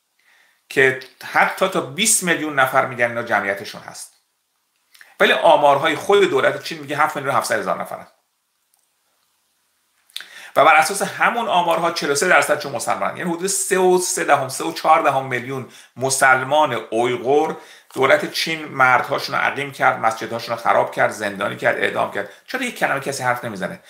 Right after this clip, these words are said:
چرا حتی چپول‌ها، حالا اسم مسلمونی چی؟ حدود هفت میلیون و هفتصد هزار اویغور، اعم از مسلمان و غیر مسلمان، دولت چین سرکوب کرد. این چپولا کجا اعتراض بکنن؟ پس دروغ می‌گن. من قبلاً گفتم اینا که اصلاً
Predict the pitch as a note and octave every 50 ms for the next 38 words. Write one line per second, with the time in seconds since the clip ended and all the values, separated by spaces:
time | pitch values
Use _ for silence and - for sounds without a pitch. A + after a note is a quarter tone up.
0 | - _ - - A3+ G#3 G3 G3+ G3+ G3+ - - - D#3 C#3+ - D3+ C#3 D#3 D#3+
1 | E3 D#3+ E3 D#3+ - C#3 C#3 - D3 C#3 C3+ - C3+ B2+ C3 D3 C#3+ C3+ C3 -
2 | - G#2 F#2 - _ - - - - - - - _ _ _ _ _ - D#3+ E3+
3 | E3+ G3 G#3+ G#3 F3 D#3 C3+ B2 A#2 - - - D#3 F#3 - - - - D3+ C#3+
4 | C#3 B2+ C3 C3+ B2 B2+ C3 B2+ - - F3+ F#3+ F#3 F3+ F3+ F3+ - - C3 C3+
5 | C#3 C3 C3+ C#3+ C#3+ C3+ - - B2+ C3 C#3 D3 D#3 D3 C#3 B2+ C3 B2+ - -
6 | B2 B2 D3 E3 E3 C#3+ C#3 C3+ C3 C3 - C#3 B2+ D3+ D3+ C#3+ C3+ C3+ C3+ C#3+
7 | C#3 - - D3+ C#3+ C#3 - _ _ _ _ - - - A#2 A2 - - C3 -
8 | - - - D3 - - A#2+ - B2+ C3 C#3 - B2+ - C#3+ C3+ A#2 G#2+ - G2
9 | F#2+ F#2 F#2+ F#2 - - - - - - _ _ _ _ _ _ _ _ _ _
10 | - C#3+ C#3 - - D#3+ F3 G#3 G3 D#3 A#2 F#2+ F2 F2+ F2 - - - _ _
11 | _ _ _ _ _ _ _ _ _ _ _ _ _ _ _ _ _ _ _ _
12 | _ - C3+ C3 B2+ B2 C#3+ D3+ D#3+ C#3+ C#3 - D3+ C3 C3 D3 - D3+ C#3+ D#3+
13 | E3 E3